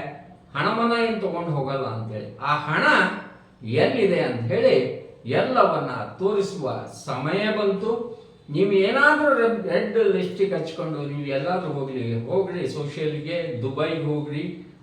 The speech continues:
ಅಲ್ಲಿ ಹೋಗ್ರಿ, ಇಲ್ಲಿ ಹೋಗ್ರಿ, ಊಟಿಗೆ ಹೋಗ್ರಿ, ಗೋವಾಕ್ಕೆ ಹೋಗ್ರಿ,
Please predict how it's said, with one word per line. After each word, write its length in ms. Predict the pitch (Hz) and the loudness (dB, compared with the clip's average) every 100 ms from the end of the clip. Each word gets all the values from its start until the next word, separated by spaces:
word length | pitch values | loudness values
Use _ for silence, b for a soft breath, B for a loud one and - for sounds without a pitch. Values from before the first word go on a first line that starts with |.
| - - | -14 -10
ಅಲ್ಲಿ 180 | 120 185 | -2 0
ಹೋಗ್ರಿ, 380 | 175 175 175 196 | 2 0 0 -2
ಇಲ್ಲಿ 380 | 175 143 151 | -4 -6 -4
ಹೋಗ್ರಿ, 340 | 160 156 160 196 | -4 -4 -2 -2
ಊಟಿಗೆ 460 | 196 127 151 175 | -2 -4 -6 -6
ಹೋಗ್ರಿ, 300 | 147 151 151 | -4 -4 -4
ಗೋವಾಕ್ಕೆ 480 | - 110 123 143 151 | -8 -4 -2 -2 -4
ಹೋಗ್ರಿ, 420 | 135 113 113 110 | -6 -8 -8 -12